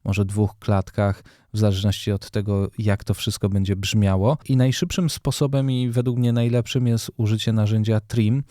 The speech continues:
Zaznaczamy sobie pierwszy klip i załóżmy, że chcemy go delikatnie dociąć. Wystarczy, że przesuniemy sobie i zobaczcie, po jednej klatce możecie docinać, aż będzie to przejście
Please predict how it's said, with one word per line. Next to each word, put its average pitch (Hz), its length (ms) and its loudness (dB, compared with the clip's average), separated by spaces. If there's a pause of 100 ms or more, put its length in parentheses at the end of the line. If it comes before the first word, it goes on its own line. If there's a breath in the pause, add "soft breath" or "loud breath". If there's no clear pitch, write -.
(280 loud breath)
Zaznaczamy 120 680 2
sobie 107 600 0
pierwszy 113 420 -2
klip 113 360 -2
i 117 100 -2
załóżmy, 110 400 0
że 107 160 2
chcemy 110 320 0
go 107 120 0
delikatnie 110 720 0
dociąć. 110 680 0 (400 loud breath)
Wystarczy, 131 380 0
że 117 260 2 (140)
przesuniemy 113 680 0
sobie 117 280 -2
i 110 40 0
zobaczcie, 107 480 -2
po 107 160 0
jednej 110 320 0
klatce 110 560 -2 (300 soft breath)
możecie 110 400 2
docinać, 110 720 0 (360 soft breath)
aż 113 340 2
będzie 107 420 0
to 104 120 -4
przejście 107 580 -2